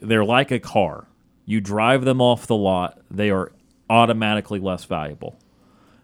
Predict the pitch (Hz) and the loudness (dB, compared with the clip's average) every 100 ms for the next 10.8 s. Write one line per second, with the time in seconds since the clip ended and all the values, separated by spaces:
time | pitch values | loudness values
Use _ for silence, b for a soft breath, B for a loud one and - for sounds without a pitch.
0 | b b 104 123 131 147 143 139 139 131 | b b 2 2 4 2 2 2 0 2
1 | 127 127 123 120 127 120 - 95 87 - | 2 2 0 -2 -6 -6 -6 -8 -8 -12
2 | _ b b b 131 - 143 123 135 - | _ b b b -2 4 4 4 0 -2
3 | 131 131 135 - 123 131 98 78 - 117 | -4 -4 -8 -6 -2 -2 -2 -6 -4 -2
4 | 110 123 139 110 135 120 - 127 - - | 0 0 0 0 0 -2 -2 -2 -2 -4
5 | 120 110 110 110 110 117 110 110 104 107 | -4 0 0 0 0 0 2 0 0 0
6 | 110 131 101 - - _ _ b b b | 0 -2 -4 -10 -18 _ _ b b b
7 | - 151 160 113 175 - 101 101 131 170 | 2 4 4 4 4 2 -6 -6 0 2
8 | 214 127 110 107 101 104 - - 196 113 | 2 2 2 0 0 -4 -8 -6 -4 -4
9 | 65 - _ _ _ - 110 123 110 - | -6 -20 _ _ _ -4 0 0 0 -4
10 | 87 78 87 73 - 80 80 | -6 -6 -10 -12 -12 -12 -12